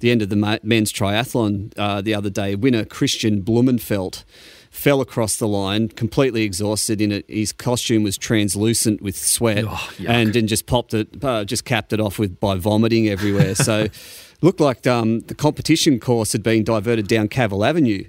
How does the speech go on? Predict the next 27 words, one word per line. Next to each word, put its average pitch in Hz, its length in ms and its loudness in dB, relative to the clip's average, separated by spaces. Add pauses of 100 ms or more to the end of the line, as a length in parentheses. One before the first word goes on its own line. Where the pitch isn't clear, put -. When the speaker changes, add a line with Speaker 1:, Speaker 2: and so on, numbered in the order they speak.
(120)
Speaker 1:
to - 80 -2
Speaker 2:
Yep. 98 160 6
Speaker 1:
be 101 40 -2
honest. 110 440 -4
Um, 107 480 -2
it 107 160 -2
was, 110 280 -2
uh, 107 320 -2
yeah, 110 200 0
just 113 240 -6
the 101 60 -6
scenes 107 340 0
you'd 104 120 -8
usually 107 320 0
get 101 220 -2
there 104 200 0
on 101 100 0
the, 104 160 0 (260)
on 117 100 2
the 107 80 2
glitter 117 260 0
strip - 280 -2
on 107 100 0
a 101 40 -2
Saturday 101 460 -2
night. 104 360 0
Speaker 2:
<laughs> - 40 -8